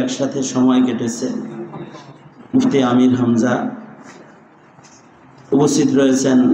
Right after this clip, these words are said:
আমার আরেকজন খুব স্নেহের ছোট ভাই শেখ আব্দুল হাই সাইফুল্লাহ, আমি মিতা বলে ডাকি ওনাকে, যেহেতু ওনার নামের শেষেও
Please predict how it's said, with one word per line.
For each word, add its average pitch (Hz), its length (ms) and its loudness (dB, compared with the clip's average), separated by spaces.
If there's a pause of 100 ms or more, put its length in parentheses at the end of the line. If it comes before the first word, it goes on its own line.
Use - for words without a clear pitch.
(140)
আমার 127 240 2
আরেকজন 120 420 -2 (300)
খুব 123 200 -8
স্নেহের 127 380 2
ছোট 113 160 -2 (140)
ভাই 113 180 2 (1300)
শেখ 127 300 2 (600)
আব্দুল 127 300 4
হাই 127 100 6 (140)
সাইফুল্লাহ, 113 520 0 (400)
আমি 120 220 0
মিতা 131 300 4 (100)
বলে 113 280 0
ডাকি 107 280 -4 (100)
ওনাকে, 107 380 -2 (960)
যেহেতু 131 320 2
ওনার 123 260 2
নামের 123 300 2
শেষেও 117 320 -2